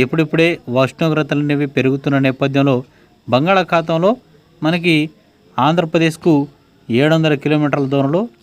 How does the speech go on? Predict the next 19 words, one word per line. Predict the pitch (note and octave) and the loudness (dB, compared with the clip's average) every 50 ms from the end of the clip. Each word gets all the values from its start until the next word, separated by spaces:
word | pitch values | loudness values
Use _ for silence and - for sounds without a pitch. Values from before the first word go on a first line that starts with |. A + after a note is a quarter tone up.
| _ - | _ -4
చెన్నైకి | - C3+ C#3+ D#3+ E3 D#3 D#3 D3+ C#3 B2 | -2 0 0 0 0 0 0 0 2 4
వెయ్యి | B2+ C3 C3+ C3+ - | 4 2 2 0 0
కిలోమీటర్ల | D3 C#3+ C#3+ D3 C#3 C3 B2+ C3 B2+ B2 | 0 0 2 0 -2 -2 -2 -4 -2 -2
దూరంలో | B2+ B2+ C3 C3 C3+ C3+ A#2+ A2 A2 - _ _ _ _ _ - - - - - D3+ | 0 0 0 0 0 0 0 -2 -4 -8 _ _ _ _ _ -20 -20 -20 -10 -8 -6
ఒక | C#3+ C#3 D#3 C#3 - | -4 -4 -4 -4 -2
చిన్న | E3+ F3 F#3+ G3 - - | -2 0 0 -2 -2 -2
అల్పపీడనం | D3 D3 D3 - F3 D#3+ D3+ D#3+ D3 D#3+ D#3 D3+ D3+ D3 | -2 -4 0 -2 -2 0 0 0 0 2 0 2 2 2
అనేది | D3 C#3+ D3 D#3 F3 G3 F#3 - | 0 0 0 -2 -4 -4 -2 -2
కేంద్రీకృతమై | C#3+ C#3 D3 D3 C#3+ C#3 C#3 C#3+ C#3 C3+ C#3+ C3+ C3 C3+ C3 | -2 0 0 0 -2 -2 -2 -2 -2 -2 -2 -2 0 -2 -2
ఉందని, | B2+ B2+ B2+ C#3 F3+ A#3 - _ _ - - _ _ _ _ _ | -2 0 0 0 -2 -2 -4 _ _ -20 -20 _ _ _ _ _
ఇది | D3+ D#3+ F3+ G3 E3+ D#3 E3 D#3+ - _ _ _ _ _ _ _ | -2 0 2 2 2 0 -2 -6 -12 _ _ _ _ _ _ _
రాబోయే | - B2 C3+ D3+ E3+ F3 F3+ F3 F3 E3 D#3+ | -2 0 2 2 2 2 2 2 2 4 2
రోజుల్లో | D#3+ D3 D#3 D#3 E3+ F#3 F3 D#3 | 2 0 0 0 0 0 0 0
మెల్లిమెల్లిగా | D3 D3 D3+ D3+ D#3 D#3 D3+ C#3+ C#3 C#3+ C#3 - - | 0 0 0 0 0 0 0 0 0 0 -2 -2 -2
కదులుతూ | C3 B2 C3+ C#3 C#3+ C#3 D3 C3 A#2 B2 - _ _ _ _ - _ _ _ - A#2+ | -2 0 0 0 0 2 2 2 2 0 -4 _ _ _ _ -20 _ _ _ -2 0
ఈ | B2 B2+ C3+ | 2 2 2
నెల | C#3+ D3+ D3 C#3 C#3 | 2 2 2 2 2
ఆఖరికి | - - C#3+ C3+ B2+ - E3 F#3+ G#3+ F#3+ - - | 0 0 -2 -2 -2 -4 -4 -6 -6 -6 -4 -2
లేదా | D3+ D3+ E3 D#3 | 0 0 2 2